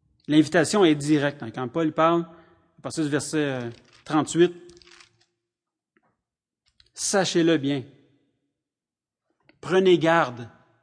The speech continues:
Soyez sûrs, là, que c'est vrai, là. Vous devez reconnaître que vous avez besoin d'être pardonné de vos péchés. Sachez-le bien,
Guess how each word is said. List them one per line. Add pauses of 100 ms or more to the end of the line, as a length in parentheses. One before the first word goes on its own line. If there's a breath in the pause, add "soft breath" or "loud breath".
(880)
Soyez
sûrs,
là,
que
c'est
vrai,
là. (420 soft breath)
Vous
devez
reconnaître
que
vous
avez
besoin
d'être
pardonné
de
vos
péchés. (2000)
Sachez-le
bien,